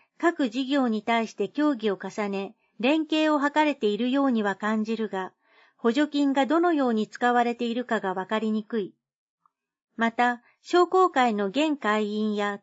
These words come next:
退会された会員などからは、商工会自体のメリットが何なのかがわからないという声が多い。市長は、市の発展は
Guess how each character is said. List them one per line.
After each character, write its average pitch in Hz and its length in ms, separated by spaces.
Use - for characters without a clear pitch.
退 285 200
会 302 240
さ 294 120
れ 277 100
た 269 160
会 262 320
員 262 180
な 269 120
ど 233 120
か 196 140
ら 190 140
は、 185 240
商 330 220
工 330 260
会 311 260
自 320 180
体 277 260
の 208 140
メ 254 160
リ 277 80
ッ 254 120
ト 220 120
が 202 120
何 262 280
な 247 100
の 202 100
か 196 140
が 185 160
わ 185 120
か 233 120
ら 247 140
な 202 160
い - 160
と 254 120
い 247 140
う 254 60
声 262 280
が 190 240
多 202 160
い。 185 200
市 - 140
長 302 320
は、 202 240
市 - 180
の 339 160
発 220 180
展 214 240
は 208 240